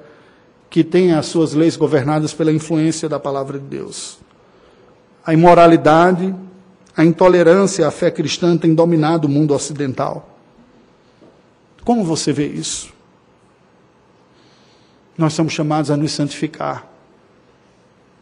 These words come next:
mas também buscar resgatar o mundo que vai pouco a pouco e cada vez mais, e não pouco mais, agora mais rapidamente, virando as suas costas contra Deus. Por fim,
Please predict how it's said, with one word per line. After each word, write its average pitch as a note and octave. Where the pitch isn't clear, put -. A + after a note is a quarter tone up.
mas D3
também D3
buscar D3+
resgatar D#3
o E3
mundo D3+
que D#3+
vai C#3+
pouco G#3+
a G3
pouco C3+
e C#3
cada E3+
vez D#3
mais, C#3
e F3
não G#3
pouco E3
mais, C#3
agora D3+
mais D#3+
rapidamente, E3+
virando D3+
as B2+
suas C#3
costas C3+
contra D3
Deus. -
Por F#3
fim, D#3